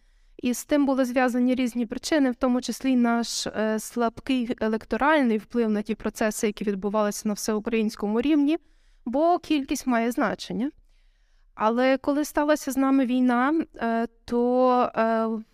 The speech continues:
ніхто не знає, напевно, точної цифри, але я гадаю, що ми з певністю можемо сказати, що через Прикарпаття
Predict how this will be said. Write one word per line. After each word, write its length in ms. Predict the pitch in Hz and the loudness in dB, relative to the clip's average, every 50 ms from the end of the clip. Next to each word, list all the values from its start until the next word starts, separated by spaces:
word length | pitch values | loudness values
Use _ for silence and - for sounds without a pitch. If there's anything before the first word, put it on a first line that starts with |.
| _ _ _ _ _ _ _ _ _ _ _ _ _ - _ _ _ _ _ | _ _ _ _ _ _ _ _ _ _ _ _ _ -20 _ _ _ _ _
ніхто 320 | 269 269 262 - - 269 | -4 -4 -4 0 2 2
не 100 | 269 269 | 4 4
знає, 320 | 254 240 285 262 262 254 247 | 2 2 2 2 4 4 4
напевно, 480 | 247 247 240 - 262 254 247 247 240 | 2 2 2 0 0 2 2 2 0
точної 540 | 233 - - 254 - - - 240 220 226 233 | 0 0 -2 -2 -2 -2 -4 -2 0 0 0
цифри, 500 | 226 - - 294 277 247 - - 240 233 226 | -2 -2 -2 -2 -2 0 -2 -4 -2 -2 0
але 180 | 226 226 233 247 | 0 0 2 2
я 100 | 247 233 | 2 0
гадаю, 300 | 254 226 269 262 262 247 | 0 0 2 2 2 0
що 180 | - - 240 | 0 -2 0
ми 100 | 240 247 | 0 0
з 80 | - - | -2 -2
певністю 480 | - 294 302 294 285 277 - - 262 | -2 0 0 2 2 -2 -2 -2 0
можемо 340 | 254 254 247 - 262 247 247 | 0 0 0 0 0 0 -2
сказати, 560 | 240 - - 240 214 233 220 226 220 - 247 | -2 -4 -6 -6 -4 -2 -2 -2 0 -2 -2
що 480 | 226 - - - - 226 220 226 226 - - - - - | -4 -2 -6 -4 -4 -2 0 -2 -2 -4 -8 -8 -10 -8
через 320 | - - - 247 254 233 - | -6 -2 0 0 0 -2 -4
Прикарпаття 920 | - 254 247 - - 240 240 - - 240 226 226 226 - - - 262 277 | -8 -10 -8 -4 -4 -4 -6 -4 -4 -2 -2 -2 -4 -6 -6 -6 -6 -4